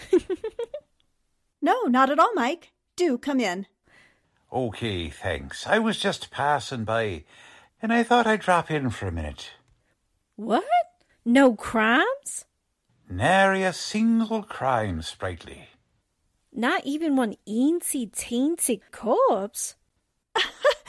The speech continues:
Speaker 2: Sprightly, stop it. You sound almost disappointed.
Speaker 3: She sounds practically bloodthirsty to me, Anne.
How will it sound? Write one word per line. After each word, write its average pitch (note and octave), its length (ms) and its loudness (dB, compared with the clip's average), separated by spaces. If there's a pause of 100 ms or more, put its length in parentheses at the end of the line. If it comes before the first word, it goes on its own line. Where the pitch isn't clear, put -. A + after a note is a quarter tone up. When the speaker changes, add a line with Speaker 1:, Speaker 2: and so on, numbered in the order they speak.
(340)
Speaker 2:
Sprightly, F#4 500 2
stop - 480 2
it. - 260 -6 (140)
You G#4+ 140 0
sound A#4+ 280 0
almost D4 340 2
disappointed. F4+ 800 -2 (560)
Speaker 3:
She - 220 -12
sounds A2 560 -2
practically A#2+ 680 -4
bloodthirsty G2 840 -2
to - 120 -10
me, A2+ 260 -2
Anne. D#2+ 380 -4